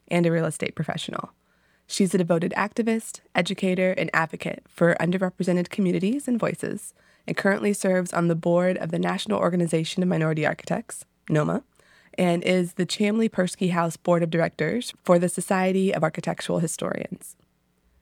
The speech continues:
Tira's personal experiences in the industry, along with her passion for advocacy, led her to establish a national research initiative called First Five hundred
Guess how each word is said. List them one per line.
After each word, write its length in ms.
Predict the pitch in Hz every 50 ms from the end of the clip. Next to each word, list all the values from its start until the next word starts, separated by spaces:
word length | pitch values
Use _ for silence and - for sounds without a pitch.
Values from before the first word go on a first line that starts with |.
| _ _ _ _ _ _ _ _ _ -
Tira's 400 | - - 196 190 190 185 180 -
personal 400 | - - 202 214 - - 220 214
experiences 680 | 220 214 - - - 214 208 208 214 208 - 220 214 208
in 120 | 185 175
the 100 | 180 175
industry, 500 | 160 165 165 165 156 - - 180 185 220 - _ _ -
along 260 | 180 175 175 175 180 180
with 140 | 185 180
her 100 | 185 175
passion 380 | - - 185 185 190 - 220 202
for 140 | - - -
advocacy, 720 | - 180 180 175 - - 160 - - 175 175 175 185 - _ _ _ _ _ _ -
led 160 | 180 185 196
her 100 | 202 202
to 160 | 190 - 202
establish 580 | 202 - - 185 180 170 165 175 233 - - -
a 60 | - 165
national 400 | 165 165 185 190 - 226 202 190
research 400 | 185 175 - - 170 165 - -
initiative 580 | 170 170 165 - - 170 160 - 196 - -
called 260 | - - 175 170 170 -
First 300 | - 180 180 202 - - -
Five 200 | 185 180 175 -
hundred 420 | 160 170 175 - - - 196